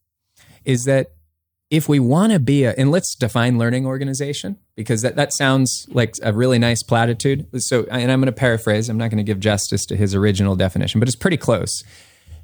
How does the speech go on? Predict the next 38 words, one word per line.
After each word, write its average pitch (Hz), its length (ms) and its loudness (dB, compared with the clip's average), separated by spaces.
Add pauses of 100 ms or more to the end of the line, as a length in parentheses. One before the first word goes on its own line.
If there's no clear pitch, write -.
(140)
How 156 140 -2
do 170 80 4
we 196 120 4
become 131 840 2
an 113 100 2
organization 110 920 0 (840)
or 127 240 2
any 151 200 2
group 123 280 2
of 90 120 0
people 113 320 -2
for 92 140 -4
that 101 200 0
matter, 90 340 -4 (100)
who, 135 280 2
a 107 80 -2
civilization 98 840 0
for 104 120 -4
that 95 240 0
matter, 92 260 0
a 104 140 0
nation, 107 580 0
a 107 80 0
culture, - 680 -2
right? 101 380 -2
Think 117 180 0
of 101 60 0
it 104 100 0
that 104 200 0
way. 95 200 -4 (460)
How 151 200 -2
do 196 80 2
we 185 120 4
become 120 380 2
a 104 80 2
group 117 260 0
of 101 120 -2
people 120 460 -4